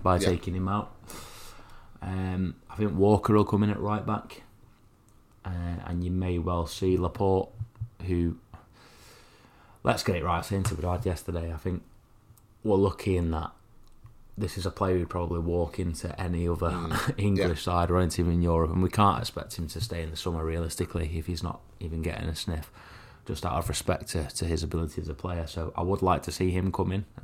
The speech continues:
Speaker 1: um, for this game
Speaker 2: Mm.
Speaker 1: and next week v Sheffield United. Um, I think Rodri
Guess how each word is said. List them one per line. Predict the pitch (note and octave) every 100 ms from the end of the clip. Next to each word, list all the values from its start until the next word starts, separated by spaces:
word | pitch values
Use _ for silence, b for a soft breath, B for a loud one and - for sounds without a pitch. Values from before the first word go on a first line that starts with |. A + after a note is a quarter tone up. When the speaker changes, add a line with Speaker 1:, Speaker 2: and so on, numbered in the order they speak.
| -
Speaker 1:
um, | F#2 E2+ E2+ E2+ -
for | -
this | F2+ E2+
game | F2+ E2+
Speaker 2:
Mm. | F2
Speaker 1:
and | F2
next | F2+ -
week | G2 G2 - -
v | - F#2
Sheffield | - G2 G2
United. | F#2+ G#2 - A#2+ B B B B B B B B B -
Um, | F#2+ F#2 F#2 F#2 F#2 F2+ B - _ b b b b b _ _ -
I |
think | A2 G2+
Rodri | G2 G2+ G#2 G#2+ G#2 G2+